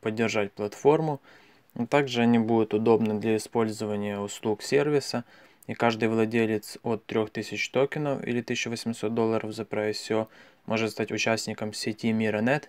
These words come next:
и получать комиссию с доходов ноды. О Mira токенах. Максимальный объём эмиссии или генерации это тридцать миллионов семьсот семьдесят тысяч токенов.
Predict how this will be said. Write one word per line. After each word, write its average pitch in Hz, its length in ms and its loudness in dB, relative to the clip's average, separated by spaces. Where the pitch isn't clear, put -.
и 117 80 -6
получать 110 460 -2
комиссию 131 680 2
с 107 120 -6
доходов 110 560 -2
ноды. 107 360 -6
О 127 80 -2
Mira 135 260 4
токенах. 110 640 -2
Максимальный 143 720 2
объём 139 380 2
эмиссии 120 720 -2
или 110 120 -4
генерации 110 760 0
это 110 240 -4
тридцать 127 560 -6
миллионов 135 480 2
семьсот 123 420 -2
семьдесят 117 480 -2
тысяч 113 400 -2
токенов. 101 400 -6